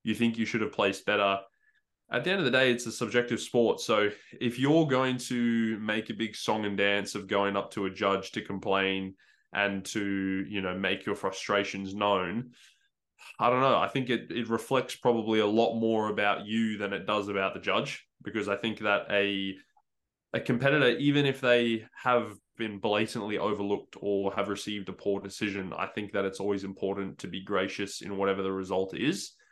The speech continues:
You take it on the chin. Some days it's not gonna go your way, even if it maybe seems a little bit unfair.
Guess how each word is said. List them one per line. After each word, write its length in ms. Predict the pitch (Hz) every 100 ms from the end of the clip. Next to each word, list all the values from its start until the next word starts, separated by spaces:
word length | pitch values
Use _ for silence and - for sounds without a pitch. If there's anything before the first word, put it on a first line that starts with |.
| _ _ -
You 80 |
take 260 | 98 120 117
it 80 | 120
on 120 | 110
the 60 | 101
chin. 360 | - 156 185 180 _ _ -
Some 260 | - 113
days 280 | 107 107 104
it's 160 | 98 -
not 160 | 110
gonna 140 | 117 107
go 140 | 104
your 160 | 101 98
way, 260 | 104 107
even 320 | 107 113 110
if 160 | 110 104
it 100 | 87
maybe 280 | 101 101 101
seems 340 | - 101 98
a 60 | 98
little 180 | 98 101
bit 120 | 98
unfair. 640 | 95 95 - 104 92 110